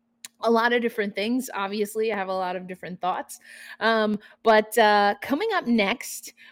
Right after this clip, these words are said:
we are going to, so I hit on a few, a, a little bit of news. Uh, again, bit of news. Too, too many men is definitely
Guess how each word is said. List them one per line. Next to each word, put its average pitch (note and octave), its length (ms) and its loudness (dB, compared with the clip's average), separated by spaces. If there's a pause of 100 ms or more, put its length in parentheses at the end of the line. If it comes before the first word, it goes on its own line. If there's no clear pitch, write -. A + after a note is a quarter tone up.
we A#3+ 500 -2
are A3 180 2
going A3 280 -2
to, G#3+ 180 -8
so G#3 140 -4
I G3+ 80 0
hit B3+ 160 2
on D4 180 -2
a C#4 60 -4
few, A#3+ 440 -4
a, F#3+ 180 -2
a F#3+ 60 -2
little G#3 220 0
bit A3 160 0
of G#3+ 140 0
news. F#3+ 480 -6 (320)
Uh, E3+ 460 -8 (520)
again, F3+ 320 -10
bit F4 100 -10
of G4+ 460 0
news. E4+ 560 -8 (380)
Too, A#3+ 400 -6
too - 200 -14
many G3 220 -8
men F#3 240 -10
is - 240 -18
definitely F3 640 -12